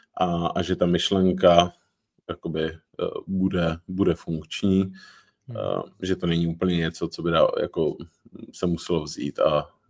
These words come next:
Speaker 1: zahodit třeba.
Speaker 2: Hmm. Jak jste schánili ty první klienty? Ty jsou nejdůležitější.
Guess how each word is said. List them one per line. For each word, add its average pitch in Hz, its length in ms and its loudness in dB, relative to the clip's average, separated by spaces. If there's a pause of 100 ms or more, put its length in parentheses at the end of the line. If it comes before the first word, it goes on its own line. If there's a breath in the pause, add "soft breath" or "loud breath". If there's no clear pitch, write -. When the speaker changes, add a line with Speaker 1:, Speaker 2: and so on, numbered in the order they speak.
(260)
Speaker 1:
zahodit 76 460 -4 (120)
třeba. - 420 -20
Speaker 2:
Hmm. 110 200 -10 (300 loud breath)
Jak 120 140 -4
jste 135 120 -2
schánili 123 400 -2
ty 117 80 -4
první 107 320 -6
klienty? 101 480 -4 (200)
Ty 104 100 -12
jsou 107 140 -10
nejdůležitější. 104 640 -8